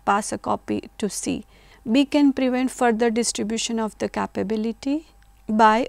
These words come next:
omitting the transfer right from the rights pass in the capability to C. B may pass certain access rights to C, but not the right to propagate access rights to other subjects.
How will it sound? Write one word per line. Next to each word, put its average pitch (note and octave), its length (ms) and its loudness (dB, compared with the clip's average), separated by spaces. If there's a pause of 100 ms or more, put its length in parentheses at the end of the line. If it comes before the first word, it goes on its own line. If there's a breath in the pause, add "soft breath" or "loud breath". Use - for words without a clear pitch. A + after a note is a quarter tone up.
(120)
omitting A3+ 520 0
the A3 100 -2
transfer A#3+ 600 -2
right A3+ 360 -2
from A3+ 340 -4
the G3 140 -2
rights G#3 480 -4 (560 soft breath)
pass G#3 600 -4 (320)
in G#3+ 160 -2
the G#3+ 100 -2
capability G3+ 760 -4
to A3+ 180 -10
C. G#3 340 -4 (720 loud breath)
B D4 240 6
may D4 200 4
pass C#4 340 2
certain A#3 580 2 (180)
access A#3 500 2
rights A3 280 0
to G#3 140 -2
C, C4 280 -2
but G#3+ 340 -2
not A3+ 320 0
the A#3 120 2
right G#3 380 0
to B3 80 0
propagate G#3 600 -4
access G#3+ 500 -6
rights G3+ 340 -4
to C#4+ 260 -4 (260)
other G3 260 -2
subjects. - 840 -6